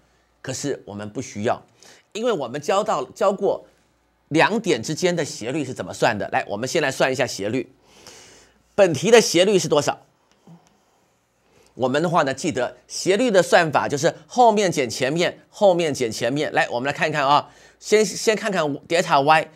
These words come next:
上面 y 的坐标，来，后面的减前面的，九减掉六，下面呢还有一个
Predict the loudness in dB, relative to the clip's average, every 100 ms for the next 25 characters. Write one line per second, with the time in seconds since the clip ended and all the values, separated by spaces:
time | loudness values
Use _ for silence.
0 | -20 -12 -2 0 2 2 4 2 0 0
1 | 2 4 4 4 -2 0 0 2 0 -2
2 | -4 -4 -2 -2 -4 -6 _ 0 6 6
3 | 6 2 -2 0 0 2 2 0 -4 _
4 | _ -20 _ _ _ _ _ _ _ _
5 | _ _ _ _ _ _ _ _ _ _
6 | _ _ _ _ _ _ _ _ _ _
7 | _ _ _ _ -2 2 2 2 -2 -2
8 | 2 2 2 -2